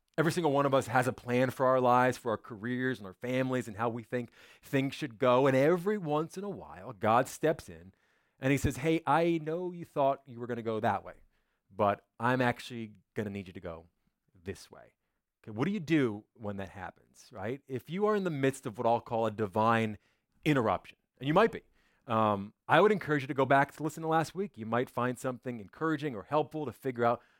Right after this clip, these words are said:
what's happening to you and, and how to respond to that.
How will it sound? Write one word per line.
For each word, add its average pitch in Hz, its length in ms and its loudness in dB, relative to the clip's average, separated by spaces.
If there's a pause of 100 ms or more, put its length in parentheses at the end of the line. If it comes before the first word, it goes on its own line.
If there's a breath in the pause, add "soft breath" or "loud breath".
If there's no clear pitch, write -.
(140 soft breath)
what's 131 240 2
happening 135 480 2
to - 100 -16
you 127 260 -6
and, 110 140 -10
and 107 200 -12
how 123 220 -2
to 135 80 0
respond 95 680 -8 (520)
to 110 60 -20
that. - 200 -20